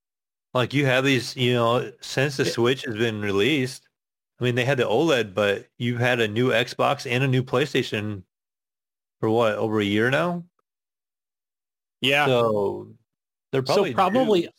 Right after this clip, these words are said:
Speaker 2: I
Speaker 1: soon.
Speaker 2: think, yeah, I would think that,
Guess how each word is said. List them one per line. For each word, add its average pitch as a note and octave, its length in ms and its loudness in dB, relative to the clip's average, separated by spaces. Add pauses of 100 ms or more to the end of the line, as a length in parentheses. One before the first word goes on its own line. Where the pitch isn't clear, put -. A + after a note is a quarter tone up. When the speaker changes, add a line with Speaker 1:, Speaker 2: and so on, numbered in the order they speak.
(300)
Speaker 2:
I D#3 100 2
Speaker 1:
soon. F#3+ 200 0
Speaker 2:
think, C#3+ 140 -8 (720)
yeah, E3+ 180 0
I D#3+ 140 2
would E3 180 0
think F#3 400 0
that, C#3+ 340 0